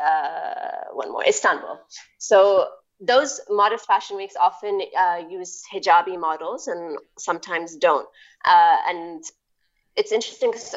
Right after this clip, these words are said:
obviously there aren't that many hijabi models out there yet. It's still an up-and-coming kind of industry for hijabi women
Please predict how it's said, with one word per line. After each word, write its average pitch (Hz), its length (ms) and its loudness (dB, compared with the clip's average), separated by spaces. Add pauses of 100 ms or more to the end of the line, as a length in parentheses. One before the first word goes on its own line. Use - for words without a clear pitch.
obviously 240 400 0
there 214 180 2
aren't 196 340 2
that 196 240 2
many 196 360 -8
hijabi 175 420 -4
models 165 640 -6 (100)
out 185 220 4
there 170 180 -4
yet. 156 240 -4
It's - 140 -16
still 190 200 -10
an 175 160 -6 (120)
up-and-coming 165 720 -4
kind 165 200 -10
of 156 120 -10
industry 190 400 -4
for 180 140 -12
hijabi 165 480 2
women 165 340 -4